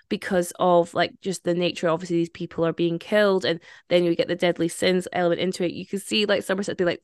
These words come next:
"I can't get into this. I can't get into this." But of course, of course, he can't help himself. He goes to the library to start reading up on the literature around the deadly sins. And actually, this is the first moment I noticed peace.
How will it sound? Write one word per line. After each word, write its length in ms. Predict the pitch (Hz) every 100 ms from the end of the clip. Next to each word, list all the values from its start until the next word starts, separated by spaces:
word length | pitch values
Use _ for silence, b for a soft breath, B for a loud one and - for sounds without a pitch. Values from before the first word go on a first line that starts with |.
| _
"I 100 | 185
can't 360 | 190 - 185 170
get 120 | -
into 220 | 170 170
this. 240 | 165 165 -
I 60 | 170
can't 320 | - 170 175
get 120 | 180
into 140 | 180
this." 220 | 170 165 - b b b b b _
But 180 | 185 196
of 100 | 196
course, 600 | - 269 254 233 - - - _
of 120 | 214
course, 280 | - 262 262
he 60 | -
can't 220 | - 202
help 240 | 202 190
himself. 540 | - 196 - 170 170 -
He 140 | 196
goes 280 | 175 185 185
to 200 | - 220
the 140 | 185 180
library 880 | 180 196 226 226 185 180 175 175 175 b b
to 100 | -
start 240 | 185 185
reading 460 | - 190 196 190 180
up 240 | 175 - - -
on 420 | - 180 175 175 -
the 120 | - 180
literature 540 | 185 - - - 170
around 240 | 170 180 185
the 60 |
deadly 320 | 175 175 170
sins. 400 | 170 170 165 165 - B B
And 120 | - 196
actually, 300 | 226 - 214
this 200 | 233 320
is 100 | -
the 100 | 359
first 520 | - - 233 226 -
moment 260 | 196 202 -
I 100 | 185
noticed 680 | 185 185 - - 170 - - _ _
peace. 720 | - - 196 330 - - -